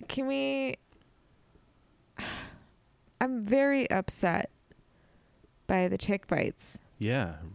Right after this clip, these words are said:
Speaker 1: And I don't really eat a lot of red meat anymore. Um, so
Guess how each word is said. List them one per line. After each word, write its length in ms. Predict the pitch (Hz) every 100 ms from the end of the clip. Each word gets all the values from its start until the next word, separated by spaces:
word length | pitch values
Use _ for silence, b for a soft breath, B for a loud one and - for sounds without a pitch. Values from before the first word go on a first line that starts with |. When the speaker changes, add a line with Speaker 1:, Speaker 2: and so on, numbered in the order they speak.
| - _ -
Speaker 1:
And 580 | 214 208 202 196 196 - -
I 140 | 226
don't 160 | 269 254
really 200 | 214 208
eat 200 | 214 247
a 60 |
lot 160 | 269 262
of 80 | 254
red 160 | 254
meat 220 | 247 254 -
anymore. 680 | 240 240 240 226 226 226 220 _ b b b b b b b b _ _
Um, 720 | - 190 180 175 175 170 175 180 _ _ _ _ _ _ _ _ _ _ _ _ _ -
so 560 | - - 226 208 190